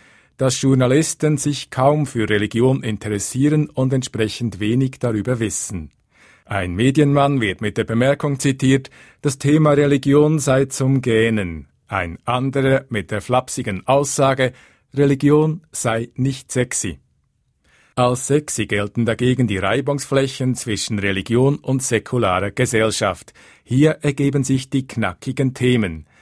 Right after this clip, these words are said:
Pfarrer und Priester, die sich nicht an die eigenen moralischen Standards halten. Geistliche Würdenträger, die auf Stur schalten und eine Basis, die rebelliert.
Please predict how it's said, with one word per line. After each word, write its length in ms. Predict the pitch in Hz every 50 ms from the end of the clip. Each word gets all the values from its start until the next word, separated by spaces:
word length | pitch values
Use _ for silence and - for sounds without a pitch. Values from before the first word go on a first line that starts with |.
| _ _ _ _ _ _
Pfarrer 380 | - 120 131 139 147 143 139 -
und 260 | - 98 90 87 - -
Priester, 520 | 127 131 143 147 - - - 139 139 135 - - - - _ _
die 100 | - 147
sich 200 | 131 147 139 127
nicht 420 | 143 143 151 160 - - - - 135
an 120 | 131 139
die 200 | 131 135 135 -
eigenen 500 | 117 117 127 139 147 - 156 147 147 143
moralischen 640 | 139 135 131 123 113 110 110 120 117 - - 143 135
Standards 640 | - - - 135 139 147 147 131 123 98 - - -
halten. 560 | 104 98 92 90 - - 101 90 85 76 - _ _ _ _ _ _ _
Geistliche 580 | - 98 92 95 98 - - 127 - 110 107 95
Würdenträger, 800 | 113 139 151 151 156 151 139 - 139 135 127 127 127 139 131
die 240 | 131 - 101 92 87
auf 160 | 87 85 -
Stur 340 | - - - 135 135 147 151
schalten 580 | - - 147 135 135 135 135 135 139 127 117 - - - - - _
und 160 | - 139 143 151
eine 200 | 143 143 139 131
Basis, 560 | 139 131 135 143 151 - - 147 139 131 -
die 160 | - 123 120
rebelliert. 800 | 117 107 101 - 139 135 127 120 92 85 82 - _ - -